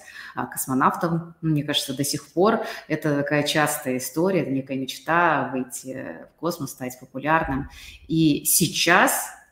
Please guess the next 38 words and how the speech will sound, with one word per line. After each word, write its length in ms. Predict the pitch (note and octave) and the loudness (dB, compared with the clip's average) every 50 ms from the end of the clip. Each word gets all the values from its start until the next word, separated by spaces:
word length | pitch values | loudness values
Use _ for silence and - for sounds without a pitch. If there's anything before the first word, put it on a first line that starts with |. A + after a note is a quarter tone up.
| _ | _
а, 120 | - C3+ B2+ | -8 -6 -2
мир 180 | C3+ D#3 F#3+ F#3+ | 0 0 0 0
такую 240 | F#3+ F3+ - D3 C#3 | -2 -4 -4 -2 0
возможность 500 | C#3+ C#3+ C#3+ D#3 D3 C3+ - C3 B2 B2+ | 0 0 2 0 0 -2 -2 -6 -6 -4
даёт 360 | C3+ C3 D#3+ F#3 G#3 G3+ - _ _ _ | -4 -4 -2 -4 -4 -6 -8 _ _ _
тем 240 | - - D#3+ D3 C#3+ | -6 -4 -2 -2 0
людям, 260 | C#3+ C#3+ C3+ C#3 C3+ | -2 -2 -2 -4 -6
у 20 | C3+ | -6
которых 520 | - B2+ - C3+ C3+ B2+ B2+ B2+ - - _ _ _ - | -8 -12 -12 -12 -12 -12 -14 -16 -20 -20 _ _ _ -20
есть 360 | F#3 - - C3 - - - | -14 -10 -10 -10 -10 -10 -10
финансовая 460 | - - B2+ D3 G#3 G#3+ - F3+ E3 | -6 -2 0 2 2 0 0 -2 -2
возможность 500 | D#3 D#3 D3 D3+ D3 C#3 D3 C#3 - - | -2 -2 -2 -4 -4 -4 -6 -8 -4 -2
воплотить 360 | - D#3 D#3+ D3 C3 D#3+ G3 F#3+ | 0 0 2 0 0 0 0 0
свою 180 | - - C3+ B2+ | -2 -2 -2 0
детскую 340 | C#3 D3+ D3+ - - C#3+ C#3 | -2 -2 -2 -4 -4 -4 -4
мечту, 340 | C3+ B2+ - - - - - | -4 -4 -6 -10 -12 -14 -8
да. 140 | G#3+ - | 0 6
Но 100 | G3 F#3+ | 8 8
мы 100 | F3+ G3 | 8 8
поговорим, 560 | F#3+ F#3+ E3 D#3 D#3 D3+ D3+ E3 F3+ F#3+ F#3 F#3+ - - - | 6 6 4 4 4 4 4 6 6 6 4 2 -2 -6 -4
естественно, 520 | E3+ - - - E3+ E3 E3 - D3+ C#3 C#3 | -2 -2 0 2 2 2 2 0 0 0 0
более 340 | C3 D3 E3 D#3+ C#3+ C3 C3 | 0 2 4 4 4 4 2
широко 400 | - - C3+ B2+ B2+ - - G#3+ | 0 -2 -4 -4 -6 -2 0 0
о 40 | G3 - - | 2 2 0
том, 280 | D#3+ F3 F#3 F3+ F3+ - - - - - - - | 0 2 0 0 -2 -6 -14 -18 -20 -20 -16 -8
а, 260 | - - C3 B2+ B2+ | -4 -2 -2 0 -2
что 160 | B2+ - - | -2 -2 -4
стоит 380 | C#3+ - - C#3+ C#3+ E3+ G#3 G3 | -6 -4 -2 0 0 0 0 0
за 100 | G3 G3+ | 2 2
этим 480 | F#3 F3 E3 E3 - - D3+ C#3+ C#3+ C3+ | 4 4 2 0 -2 -4 -4 -2 -2 -4
и 340 | B2 - - C#3+ C#3+ C3+ | -6 -6 -6 -4 -4 -4
что 440 | C3 - - - - D#3 D3+ D3 C3 | -4 -6 -8 -6 -4 -4 -2 -2 -4
человечество, 880 | - - - D3 C#3+ E3+ F#3 - - - - D#3 D3 C3+ - - - - - | -6 -4 -2 0 2 2 2 2 -2 -4 -4 -4 -4 -4 -4 -8 -14 -20 -14
э, 60 | - | -12
в 420 | - - - - - - - - D3+ | -10 -10 -10 -12 -14 -18 -18 -12 -8
масштабе 480 | D3+ D3+ - - - F3 C#3+ C#3 C#3+ D3 | -6 -4 -4 -2 -2 -2 -2 -2 -4 -6
своём 380 | - - D3 C#3+ C#3+ C#3 B2+ - | -6 -4 -4 -2 -2 -2 -2 -4
может 280 | - - - - - | -6 -8 -10 -12 -14